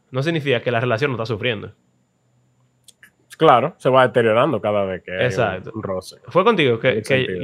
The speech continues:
Speaker 1: estaba hablando de eso, que como que al
Speaker 2: No
Speaker 1: final
Speaker 2: recuerdo.
Speaker 1: a veces es mejor distanciarte de la relación para
Speaker 2: Mm.
Speaker 1: evitar como amargura o para evitar que se siga da-, maltratando.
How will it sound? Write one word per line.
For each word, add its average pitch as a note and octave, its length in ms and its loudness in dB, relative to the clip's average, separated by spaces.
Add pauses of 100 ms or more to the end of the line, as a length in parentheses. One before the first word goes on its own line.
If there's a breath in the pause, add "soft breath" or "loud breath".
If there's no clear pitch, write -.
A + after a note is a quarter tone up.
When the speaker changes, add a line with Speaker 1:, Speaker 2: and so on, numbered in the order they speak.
Speaker 1:
estaba D#3+ 100 2
hablando F3+ 240 0
de A#2 60 0
eso, G#2+ 160 -6
que A#2 160 -4
como A#2 340 -6
que A2 420 -4 (160)
al B2 120 0
Speaker 2:
No B2 60 -4
Speaker 1:
final E3 320 2
Speaker 2:
recuerdo. G#2 300 -6
Speaker 1:
a A#2+ 60 2
veces D3 460 2 (480)
es C3+ 100 0
mejor C#3 420 -2
distanciarte A#2 760 -4
de G2+ 80 -8
la G2+ 100 -8
relación G2+ 540 -10 (1500)
para A#2+ 180 2
Speaker 2:
Mm. A#2 40 2
Speaker 1:
evitar A#2 640 0 (180)
como G#2+ 260 -4
amargura G#2+ 760 -2
o G#2 80 -2
para G#2+ 140 -4
evitar A2 240 -4
que C3 100 0
se B2+ 100 0
siga B2+ 220 0
da-, A#2 200 -2
maltratando. G#2+ 800 -6